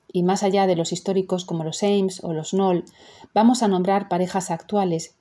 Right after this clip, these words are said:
que se compenetran en lo laboral y en lo personal,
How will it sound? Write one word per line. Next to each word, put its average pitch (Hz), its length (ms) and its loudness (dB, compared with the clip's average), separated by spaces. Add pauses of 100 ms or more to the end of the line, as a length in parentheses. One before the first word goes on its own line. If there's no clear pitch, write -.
que 180 120 -6
se 185 120 -4
compenetran 196 720 0
en 180 100 -2
lo 165 100 0
laboral 185 580 0
y 180 100 -2
en 170 60 0
lo 165 140 -2
personal, 165 520 -2